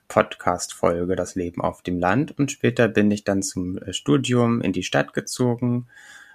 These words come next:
und habe dann, äh, ja, ich glaube, etwa zehn Jahre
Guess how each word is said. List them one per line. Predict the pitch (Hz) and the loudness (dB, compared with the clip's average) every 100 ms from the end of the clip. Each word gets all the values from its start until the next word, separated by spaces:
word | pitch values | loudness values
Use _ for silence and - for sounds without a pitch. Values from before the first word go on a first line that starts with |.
| _ | _
und | 98 95 | -6 0
habe | 95 95 95 | 2 4 4
dann, | 95 95 92 | 2 2 2
äh, | 90 87 | 0 -4
ja, | 87 85 85 - _ _ _ _ _ _ | -4 -4 -4 -8 _ _ _ _ _ _
ich | - | -12
glaube, | - 92 90 98 | -2 2 4 4
etwa | 90 - - 92 90 - _ _ _ _ | 2 -2 2 2 2 -4 _ _ _ _
zehn | - 113 107 110 | 0 4 6 6
Jahre | 92 90 95 95 95 95 | 4 4 4 4 2 2